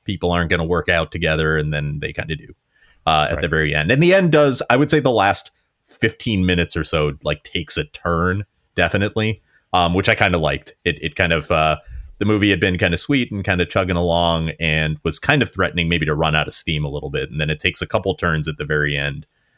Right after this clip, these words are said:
Speaker 1: that kind of, uh, lift it back up and kind of were like, Ah, I was not quite expecting it to go the way that it did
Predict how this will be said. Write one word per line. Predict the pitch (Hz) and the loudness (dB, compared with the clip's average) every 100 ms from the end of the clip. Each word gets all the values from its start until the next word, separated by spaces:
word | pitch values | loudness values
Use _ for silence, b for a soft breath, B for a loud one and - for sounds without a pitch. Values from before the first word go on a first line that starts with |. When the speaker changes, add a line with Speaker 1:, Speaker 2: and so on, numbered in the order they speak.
| _ | _
Speaker 1:
that | 78 71 69 - | 0 0 0 -4
kind | 76 71 | -4 -4
of, | - 73 | -4 -4
uh, | 69 | -2
lift | 69 80 - | -2 -4 -4
it | - | -4
back | 71 71 | -4 -2
up | 73 71 | -2 -2
and | 73 71 | -6 -8
kind | - 78 | -4 -4
of | 71 | -4
were | |
like, | 76 80 | -4 0
Ah, | 185 151 - _ _ - | 0 0 -6 _ _ -6
I | 98 | -4
was | 98 98 | -2 -2
not | 101 95 | -2 -4
quite | - 95 78 | -2 0 0
expecting | - - - 82 | -2 -6 -4 -6
it | 76 | -8
to | 76 | -6
go | 76 76 | -4 -4
the | |
way | 76 73 | -4 -4
that | 76 | -4
it | 71 | -10
did | 80 80 | -14 -14